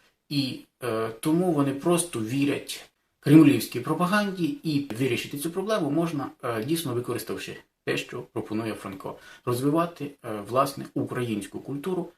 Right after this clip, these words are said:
Ну, в нашому контексті це ще мусить бути україномовна культура.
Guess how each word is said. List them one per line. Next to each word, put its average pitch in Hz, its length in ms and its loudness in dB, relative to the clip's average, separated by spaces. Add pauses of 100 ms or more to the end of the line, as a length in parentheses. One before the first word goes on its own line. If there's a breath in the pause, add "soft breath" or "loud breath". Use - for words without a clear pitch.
(260 loud breath)
Ну, 143 240 2
в 123 40 -2
нашому 120 360 4
контексті 110 480 -4
це 117 200 -4
ще - 200 -6
мусить 107 380 -6
бути 113 400 -8
україномовна 110 840 -2
культура. 92 500 -16